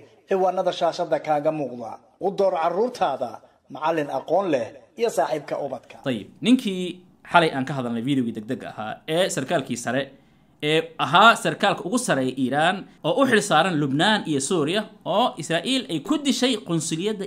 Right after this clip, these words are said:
Speaker 2: Iiraan ay ku leedahay waddanka Suuriya. Bal arrinta u fiirso.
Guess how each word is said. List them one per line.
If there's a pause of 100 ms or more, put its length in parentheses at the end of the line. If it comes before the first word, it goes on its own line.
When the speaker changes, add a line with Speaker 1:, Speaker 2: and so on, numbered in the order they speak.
Speaker 2:
Iiraan (180)
ay
ku
leedahay (380)
waddanka (160)
Suuriya. (420)
Bal
arrinta
u
fiirso.